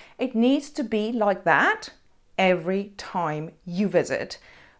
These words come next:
because you have a certain amount of time to get the cleaning done. If you get there the week after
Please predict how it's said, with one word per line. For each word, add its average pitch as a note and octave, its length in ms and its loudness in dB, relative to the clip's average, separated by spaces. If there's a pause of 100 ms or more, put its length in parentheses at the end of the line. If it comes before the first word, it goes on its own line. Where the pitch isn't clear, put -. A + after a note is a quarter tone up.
because A#3+ 440 2
you G3+ 260 -2
have G3 420 -2
a F3+ 260 -4
certain A3+ 440 -4
amount D4+ 300 -6
of C#4 100 -6
time A#3 300 -4
to A3+ 80 -18
get - 180 -8
the F#3+ 60 -12
cleaning G#3+ 360 -2
done. - 300 -12 (320)
If F3+ 140 -8
you F#3 80 -4
get G3+ 260 -4
there F#3+ 180 -4
the E3+ 120 -6
week E3 360 -8
after D4 540 2